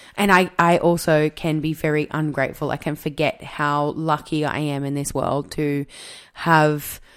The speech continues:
a roof over my head and food and the, the ability to work out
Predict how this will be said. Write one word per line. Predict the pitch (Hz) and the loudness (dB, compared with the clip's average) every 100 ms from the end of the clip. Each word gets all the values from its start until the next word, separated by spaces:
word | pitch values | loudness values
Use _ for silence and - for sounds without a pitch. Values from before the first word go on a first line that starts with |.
| - - - | -20 -16 -4
a | 185 | -2
roof | 156 170 156 | 0 0 0
over | 170 160 | 0 2
my | 165 156 | 0 0
head | 143 151 147 | -2 -2 -2
and | 147 156 | -4 -6
food | - 160 151 151 151 - | 0 2 2 0 -4 -6
and | 160 | -4
the, | 156 156 - | -2 -2 -4
the | 180 185 | -4 0
ability | 170 175 175 165 160 | 0 0 0 0 0
to | 165 160 - 170 | -2 -4 -14 -8
work | 170 165 160 | 2 2 4
out | 170 147 135 | 4 6 6